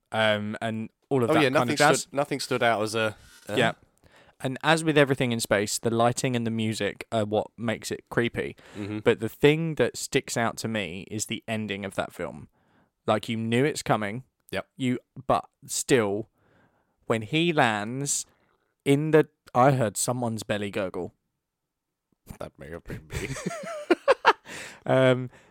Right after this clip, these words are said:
Speaker 1: anyway, um,
Speaker 2: Hang on, I may have heard someone's belly gu-, Matt, there's two of us in this room.
Speaker 1: Oh, so
Speaker 2: This
Speaker 1: it's
Speaker 2: is
Speaker 1: either me or you.
Speaker 2: Space Marlins.
Speaker 1: <laughs> It, it might be me.
Speaker 2: This is Space
Speaker 1: Um,
Speaker 2: Marlins.
Speaker 1: but
Speaker 2: And he's belly hungry for hands. <laughs>
Speaker 1: when he gets, when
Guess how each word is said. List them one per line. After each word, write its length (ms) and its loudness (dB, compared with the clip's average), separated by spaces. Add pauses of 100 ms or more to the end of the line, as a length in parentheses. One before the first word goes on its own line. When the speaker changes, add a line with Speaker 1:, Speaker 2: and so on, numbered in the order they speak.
(260)
Speaker 1:
anyway, 380 4 (300)
um, 180 4
Speaker 2:
Hang 120 0
on, 140 0
I 120 4
may 180 2
have 160 0
heard 180 2
someone's 460 4
belly 260 2
gu-, 160 -6
Matt, 140 -8
there's 140 -12
two 160 -4
of 80 -6
us 120 -10
in 100 -10
this 180 -12
room. 260 -4 (420)
Speaker 1:
Oh, 200 4 (160)
so 120 0
Speaker 2:
This 40 2
Speaker 1:
it's 0 -
Speaker 2:
is 80 2
Speaker 1:
either 300 6
me 140 6
or 120 6
you. 220 6
Speaker 2:
Space 180 4 (160)
Marlins. 180 0
Speaker 1:
<laughs> 0 -
It, 120 2
it 120 2
might 220 2
be 80 4
me. 260 4 (160)
Speaker 2:
This 100 -10
is 100 -8
Space 40 -16 (200)
Speaker 1:
Um, 200 6
Speaker 2:
Marlins. 180 -4 (760)
Speaker 1:
but 200 2 (240)
Speaker 2:
And 100 -14
he's 80 -16
belly 260 -14
hungry 300 -16
for 160 -20
hands. 400 -20 (560)
<laughs> 580 -20
Speaker 1:
when 220 4
he 180 2
gets, 580 0 (280)
when 440 2